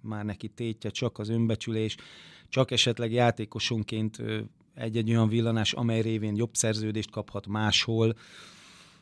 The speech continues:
Meg hát, ö, a Pécs-Szeged, ö, a, a, a futballban azért, azért nem egy, nem egy tiszta, tiszta kapcsolat, hogy így mondjam, szóval, ö, ennek van presztízs jellege is. Hát a Pécs nem áll jól most,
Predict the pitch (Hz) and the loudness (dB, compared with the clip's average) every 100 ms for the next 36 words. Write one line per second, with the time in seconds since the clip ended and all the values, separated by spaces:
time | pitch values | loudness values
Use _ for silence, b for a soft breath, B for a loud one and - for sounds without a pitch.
0 | B - _ _ _ - 131 139 143 147 | B -18 _ _ _ -12 -4 4 6 6
1 | 139 - 139 - 139 139 139 147 101 - | 6 2 0 0 -2 0 -2 -4 -8 -4
2 | 139 131 - 127 120 117 117 113 110 120 | -2 -2 -2 -2 0 0 0 0 0 -2
3 | - - - - - - - - 117 113 | -8 -18 -14 -14 -14 -16 -14 -10 -8 -8
4 | 110 110 110 110 120 - 127 120 117 110 | -6 -6 -6 -6 -8 -6 -6 0 0 2
5 | 110 107 107 104 - 104 104 110 110 107 | 0 0 -2 -4 -8 -10 -8 -4 -4 -4
6 | 104 - 107 107 107 104 107 113 - - | -6 -10 -6 -4 -4 -6 -8 -6 -4 -4
7 | 104 95 _ _ B B B - 131 - | -8 -10 _ _ B B B -8 -6 -4
8 | 120 123 - 131 127 - - B B B | -2 -2 4 8 10 8 2 B B B
9 | B B 123 127 127 131 135 139 135 127 | B B 6 8 10 10 10 12 10 8
10 | - 127 127 127 123 120 - 120 120 - | 4 6 8 10 8 6 2 0 0 0
11 | 123 - 120 - 117 104 113 123 127 131 | -2 0 0 0 -2 2 4 6 6 6
12 | 135 - 175 170 - - 185 139 143 123 | 6 6 6 4 2 -4 -4 -2 2 4
13 | 107 101 104 107 110 - | 4 4 2 0 -2 -6